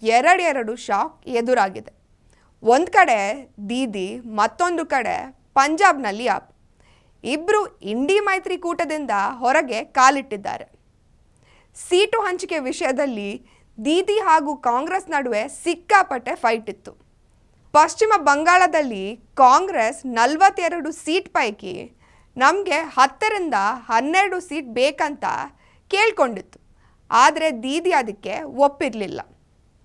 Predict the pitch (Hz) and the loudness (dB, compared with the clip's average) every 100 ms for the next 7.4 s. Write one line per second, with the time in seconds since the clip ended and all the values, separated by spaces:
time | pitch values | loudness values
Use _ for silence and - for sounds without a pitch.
0 | _ - 294 330 392 427 381 359 - 269 | _ 4 6 6 4 4 4 2 0 2
1 | 262 339 381 381 320 302 226 220 233 330 | 4 2 -2 -2 -2 -4 -4 -4 -4 -6
2 | 320 240 196 269 - _ - 285 330 359 | -4 -4 -4 -6 -12 _ -2 0 2 0
3 | 294 196 180 262 233 220 233 269 349 339 | 0 -2 -2 -8 -8 -2 0 0 -2 -6
4 | - 233 208 - - _ _ _ _ _ | -8 -8 -8 -10 -14 _ _ _ _ _
5 | - 262 277 262 277 370 427 - 349 370 | -4 0 0 0 0 0 -2 -4 -4 -4
6 | 320 269 277 277 262 254 233 240 277 302 | -2 -2 -2 -2 -4 -4 -4 -4 -4 -6
7 | 254 190 - | -6 -8 -14